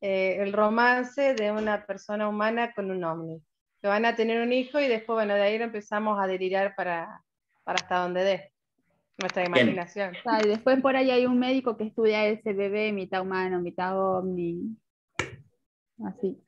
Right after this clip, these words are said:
Speaker 2: Bien, a ver si me, a ver si me entienden lo que quiero decir. Si fuera el caso, ahí hay una historia, hay una pieza que se desarrolla en un soporte,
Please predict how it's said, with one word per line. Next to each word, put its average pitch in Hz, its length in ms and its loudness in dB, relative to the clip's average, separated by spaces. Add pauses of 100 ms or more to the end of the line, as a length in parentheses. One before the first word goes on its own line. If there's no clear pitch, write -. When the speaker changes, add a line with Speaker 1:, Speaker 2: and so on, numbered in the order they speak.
(320)
Speaker 2:
Bien, 151 220 6
a 117 120 6
ver 185 100 6
si 180 80 4
me, 170 200 6
a 127 80 4
ver 165 100 6
si 165 60 6
me 165 60 8
entienden 160 280 10
lo 135 60 6
que 131 80 -2
quiero 135 180 2
decir. 120 420 -2
Si - 160 -18
fuera 170 180 4
el 165 100 4
caso, 156 640 2 (560)
ahí 107 240 2
hay 175 100 6
una 143 80 8
historia, 113 340 0
hay 113 60 -4
una 131 160 -2
pieza 110 300 -6
que 101 60 -10
se 95 160 -10
desarrolla 110 260 -2
en 110 80 2
un 113 60 4
soporte, 107 560 0